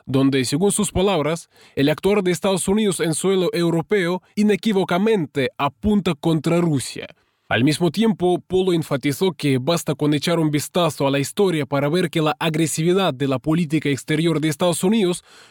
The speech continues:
no es una novedad, sino todo lo contrario. Algunos de los hechos en ese sentido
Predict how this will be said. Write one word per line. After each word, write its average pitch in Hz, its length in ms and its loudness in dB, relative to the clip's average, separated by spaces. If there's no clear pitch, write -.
no 165 160 2
es 202 140 2
una 175 160 2
novedad, 147 480 0
sino 190 320 0
todo 185 300 0
lo 151 100 0
contrario. 143 680 -2
Algunos 185 400 2
de 180 120 2
los 175 180 0
hechos 156 400 -2
en 127 100 2
ese 151 180 -2
sentido 160 640 0